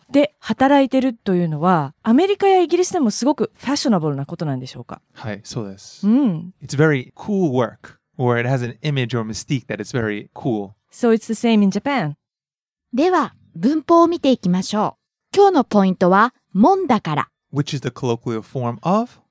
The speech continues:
Speaker 3: ものだから。
Speaker 2: Which is equivalent to because in English.
Speaker 3: から。
Speaker 2: Is also equivalent to because in English. But please note that ものだから or もんだから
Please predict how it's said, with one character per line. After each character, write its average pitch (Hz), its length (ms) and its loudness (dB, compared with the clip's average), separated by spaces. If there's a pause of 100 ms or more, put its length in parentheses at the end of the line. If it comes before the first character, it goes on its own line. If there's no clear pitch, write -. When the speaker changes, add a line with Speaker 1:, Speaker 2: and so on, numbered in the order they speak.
(160)
Speaker 3:
も 196 180 2
の 302 140 6
だ 262 140 4
か 175 140 -4
ら。 160 160 -2 (300)
Speaker 2:
Which 143 160 -6
is 127 120 -4
equivalent 160 500 -6
to 151 360 -4 (120)
because 147 680 -4
in 131 120 -4
English. - 500 -8 (220)
Speaker 3:
か 381 180 -2
ら。 302 180 -2 (400)
Speaker 2:
Is 156 300 -4 (100)
also 196 460 -2
equivalent 160 460 -4
to - 140 -8
because 117 440 0
in 104 80 -4
English. - 640 -12 (340)
But 190 500 -2 (260)
please 190 360 -6
note 175 220 -2
that 120 200 -2 (220)
も 139 180 0
の 147 120 0
だ 127 140 0
か 123 120 -2
ら 107 260 -2
or 120 280 2 (260)
も 143 240 0
ん 156 60 -4
だ 123 140 2
か 117 120 -6
ら 101 240 -4